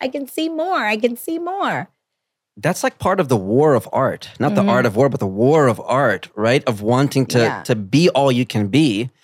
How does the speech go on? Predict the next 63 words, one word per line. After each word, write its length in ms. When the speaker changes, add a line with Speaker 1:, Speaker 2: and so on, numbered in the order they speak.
Speaker 2:
which 260
takes 260
collaborating 540
with 120
people 440
Speaker 1:
Mm-hmm. 340
Speaker 2:
and 160
working 300
with 160
power 220
structures 400
to 80
some 220
degree. 280
But 140
then 100
Speaker 1:
Mm-hmm. 80
Speaker 2:
sometimes 340
they 60
wanna 220
clamp 280
you 60
down 200
and 80
say, 120
"No, 120
Speaker 1:
Yeah. 100
Speaker 2:
you're 100
just 180
this." 420
Speaker 1:
Well, 120
because 320
not 320
everyone 440
Speaker 2:
Mm-hmm. 100
Speaker 1:
has 160
vision. 800
And 160
I 120
learned 320
that 180
as 180
well, 260
meaning 340
that's 220
part 300
of 100
our 180
gift. 540
So 140
when 120
you 100
walk 300
into 240
a 60
room 280
and 100
you 100
have 140
to 80
pitch 400
the 100
vision, 500